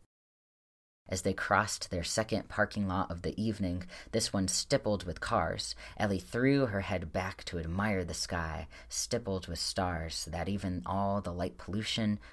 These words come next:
could not blot out. "Waxing crescent, my favorite phase," she said,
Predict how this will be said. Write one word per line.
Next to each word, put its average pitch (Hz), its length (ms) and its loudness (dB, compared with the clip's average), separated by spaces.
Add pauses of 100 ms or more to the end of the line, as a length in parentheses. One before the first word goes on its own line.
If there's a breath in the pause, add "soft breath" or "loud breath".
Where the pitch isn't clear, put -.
could 120 300 -2
not 95 400 0
blot 82 440 -6
out. - 420 -8 (920)
"Waxing 277 400 6
crescent, - 580 2
my 190 120 2
favorite 247 400 4
phase," 85 500 0
she - 180 -6
said, 82 420 -2